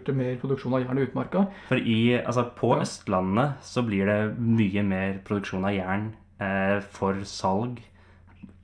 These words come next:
Speaker 2: i yngre jernalder enn det hadde vært i eldre jernalder?
Speaker 1: Tilsynelatende. Jeg har ikke noe selv noe datasett på jernvinna i denne sammenhengen, men, eh, jeg kjenner til andre som har, kan du si, fremma, kan du si, det synspunktet. Men, eh,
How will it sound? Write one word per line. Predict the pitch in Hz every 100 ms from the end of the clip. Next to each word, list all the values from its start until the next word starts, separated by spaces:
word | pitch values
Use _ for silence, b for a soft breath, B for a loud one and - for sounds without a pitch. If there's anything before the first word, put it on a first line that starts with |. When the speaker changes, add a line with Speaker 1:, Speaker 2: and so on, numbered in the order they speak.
| -
Speaker 2:
i | 107 98
yngre | 95 104
jernalder | 95 92 98
enn | 98
det |
hadde | 101 95
vært | 95
i | 101
eldre | 95
jernalder? | 104 101 151 196 - -
Speaker 1:
Tilsynelatende. | 202 143 123 180 175
Jeg | 170
har | 160
ikke | 165
noe | 170
selv | 151 135
noe | 156
datasett | 127 135 165 165 -
på | 151 151 151 151
jernvinna | 139 117 120 139 160 160
i | 156
denne | 143 117
sammenhengen, | 123 135 139 165 214 202
men, | 185 170 165
eh, | 165 160 160
jeg | 156 156
kjenner | 127
til | 147
andre | 170 123 117
som | 117 170 -
har, | 131 135 135 135
kan | 139 131
du |
si, | 120 131 123 - B B B
fremma, | 147 120 117 127 131 127 123 - 180
kan | - 135
du | 123
si, | 135
det | 131 131
synspunktet. | 123 113 - 135 190 190 B B B B B B B B - 160
Men, | 165 170
eh, | 170 170 165 165 160